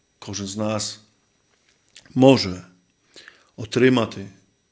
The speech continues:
заспокоєння своїх прагнень, цю Божу любов, яка потрібна пізніше, щоб любити своїх рідних, близьких, щоб любити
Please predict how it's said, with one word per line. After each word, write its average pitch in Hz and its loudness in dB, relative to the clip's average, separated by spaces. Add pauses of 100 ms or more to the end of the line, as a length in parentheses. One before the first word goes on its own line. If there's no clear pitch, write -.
(340)
заспокоєння 117 -8
своїх 107 -16
прагнень, 107 -16 (640)
цю 110 -2
Божу 120 0
любов, 104 -4 (520)
яка - -8
потрібна 101 -8
пізніше, 98 -6 (680)
щоб 104 -8
любити 104 0
своїх 92 -8
рідних, 107 -6
близьких, 117 -6 (520)
щоб 101 -10
любити 107 -2